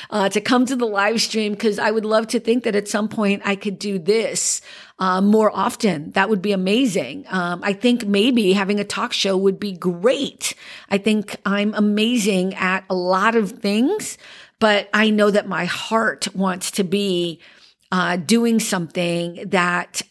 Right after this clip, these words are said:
I also just thrive in, right? That my heart, I mean, as I'm talking right now, I'm like, "Yes," right? You can hear it in my voice.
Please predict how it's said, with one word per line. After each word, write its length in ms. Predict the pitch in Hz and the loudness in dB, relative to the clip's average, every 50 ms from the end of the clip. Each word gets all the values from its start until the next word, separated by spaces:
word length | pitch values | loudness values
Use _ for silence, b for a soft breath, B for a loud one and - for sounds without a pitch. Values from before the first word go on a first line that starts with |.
| _ - | _ -2
I 180 | 180 196 180 - - | 0 0 0 0 -2
also 540 | 190 214 208 196 - - 226 208 196 190 | -4 -4 -4 -4 -2 0 2 4 4 4
just 580 | 185 190 - - 196 175 185 - - - - - - _ _ - | 2 2 -2 -2 0 0 -2 -4 -6 -8 -10 -14 -20 _ _ -8
thrive 640 | - 185 175 180 170 175 170 170 165 165 165 147 | -6 -4 -2 -2 -2 0 0 0 -2 -2 -2 -4
in, 400 | 170 - - 147 127 - 85 98 | -6 -6 -6 -6 -8 -8 -10 -12
right? 260 | 101 170 170 180 185 185 | -6 -4 -2 -2 -2 -4
That 120 | - - | -6 -10
my 140 | - 175 180 | -8 -8 -8
heart, 440 | 170 - - 196 190 185 185 185 - - | -8 -6 -2 0 0 0 0 -2 -2 0
I 60 | 220 | 0
mean, 140 | 240 254 240 | 0 2 2
as 140 | 269 240 202 | 2 2 2
I'm 80 | 262 | 0
talking 280 | - 277 285 247 294 277 | 0 0 0 0 0 0
right 140 | 277 247 220 | 0 0 0
now, 100 | 226 220 | 0 0
I'm 80 | 214 | 0
like, 180 | 196 185 180 185 - B B B B B | -2 -4 -4 -6 -10 B B B B B
"Yes," 520 | 165 175 208 247 226 226 185 - - - | -10 -4 -2 0 2 2 0 0 -2 -2
right? 160 | 208 208 226 | 0 0 0
You 120 | 240 247 - | 0 -2 -4
can 100 | 190 180 | -4 -4
hear 180 | 190 220 269 | 0 2 2
it 80 | 247 233 | 2 2
in 60 | 226 | 0
my 140 | 208 214 208 | -4 -6 -8
voice. 500 | 208 247 247 220 - 214 - - - - | -6 -4 -4 -2 -2 -4 -4 -6 -8 -12